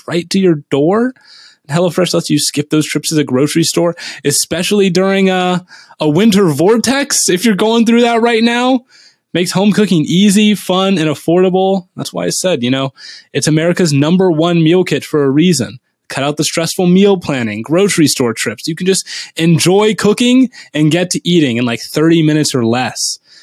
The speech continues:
Also, it's HelloFresh, thirty percent cheaper than shopping at your grocery store.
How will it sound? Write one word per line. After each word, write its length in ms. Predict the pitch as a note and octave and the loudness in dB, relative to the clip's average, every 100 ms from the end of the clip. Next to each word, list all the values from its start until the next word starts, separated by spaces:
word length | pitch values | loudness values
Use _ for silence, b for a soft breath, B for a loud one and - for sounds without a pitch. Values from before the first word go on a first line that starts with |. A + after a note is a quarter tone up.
| b b | b b
Also, 520 | E3 F#3+ - G#2+ - - | -2 0 0 -2 -6 -6
it's 320 | B2+ - - | -6 -6 -8
HelloFresh, 680 | - F3 G3+ - G3 A#3 - | -4 -2 -2 -2 -4 -4 -2
thirty 180 | D#3+ G#3 | 0 0
percent 320 | - A3 F3 | 0 -2 0
cheaper 420 | - F#3+ B2 - - | 0 0 -2 -4 -8
than 160 | - B2+ | -2 0
shopping 340 | - D3 D3 | 0 -2 -2
at 60 | D3+ | 0
your 120 | C#3 | 0
grocery 360 | C3+ C#3+ - D3 | 0 0 2 0
store. 320 | - C3 B2 | 2 -2 -2